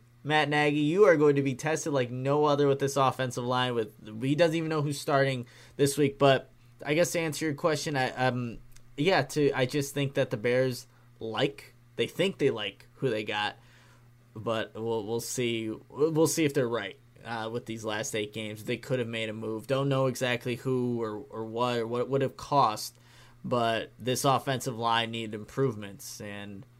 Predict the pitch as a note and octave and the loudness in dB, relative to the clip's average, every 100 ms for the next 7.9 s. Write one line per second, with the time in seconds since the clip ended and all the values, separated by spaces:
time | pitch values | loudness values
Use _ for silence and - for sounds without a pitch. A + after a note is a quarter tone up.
0 | _ - A2+ A2 A#2 A2 - A#2+ A2 A2+ | _ -4 -4 -4 -6 -6 -4 -4 -4 -6
1 | A2 A2+ A#2 B2+ - D#3 C#3+ A2+ - - | -6 -6 -6 -8 -6 0 2 2 -2 -8
2 | A2+ A2+ B2 A2 - A2+ - B2+ B2 - | -6 -2 -2 -2 -4 -6 -2 2 2 0
3 | - - - - - - A2+ A#2 A2+ G#2+ | -16 -20 -20 -20 -20 -10 -6 -4 -2 -4
4 | G#2+ - - - _ _ A2+ A2 G#2+ G#2+ | -6 -12 -18 -20 _ _ -10 -8 -8 -8
5 | G2+ - - - G#2+ G2 - A2+ - A#2+ | -10 -14 -16 -8 -6 -6 -8 -8 -6 -6
6 | A2 A2+ A2+ A2 G#2 _ - - C#3+ D3 | -4 -4 -4 -6 -10 _ -20 -6 -2 2
7 | C#3 C#3 D#3 D3+ D#3+ D3 F#3 D#3 | 0 0 -4 -4 -4 -2 -2 -2